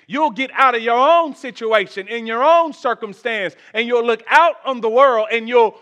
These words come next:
grapple with the injustice and the suffering that you see, and you'll ask the question in your own soul, "Does God even care?"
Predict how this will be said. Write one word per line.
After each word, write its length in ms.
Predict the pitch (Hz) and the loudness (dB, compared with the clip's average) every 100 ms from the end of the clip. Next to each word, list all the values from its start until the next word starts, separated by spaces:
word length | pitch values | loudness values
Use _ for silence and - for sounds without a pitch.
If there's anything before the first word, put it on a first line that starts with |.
| _ | _
grapple 460 | 151 285 330 311 285 | 0 2 2 -4 -6
with 180 | 254 - | -8 -12
the 200 | 240 226 | -12 -10
injustice 720 | 214 151 262 320 - - 214 | -10 -2 0 0 -4 -12 -10
and 100 | 208 | -10
the 120 | 208 196 | -8 -10
suffering 680 | - 311 320 294 285 254 - _ _ | -2 -2 -2 -2 -4 -4 -14 _ _
that 220 | 202 240 | -2 -2
you 180 | 220 214 | -6 -12
see, 560 | - - 311 294 277 - - | -12 -6 -4 -4 -6 -10 -4
and 160 | 233 240 | -2 0
you'll 260 | 240 226 - | 0 0 0
ask 360 | 269 302 302 _ | 4 4 2 _
the 80 | - | -20
question 760 | 208 - 302 302 - 302 277 262 - - | -20 -2 0 0 -4 0 0 0 -8 -8
in 180 | 254 233 | -6 -2
your 200 | 233 262 | 0 4
own 420 | 311 311 302 262 | 4 4 0 -8
soul, 720 | - 294 311 302 294 285 262 - _ | -4 2 4 6 6 4 2 -4 _
"Does 340 | 247 320 160 123 | 2 2 0 -8
God 480 | 220 285 277 262 247 | 2 4 6 4 2
even 420 | 269 247 220 202 | -4 -8 -8 -8
care?" 560 | - 247 190 131 98 | -4 -2 0 -2 -8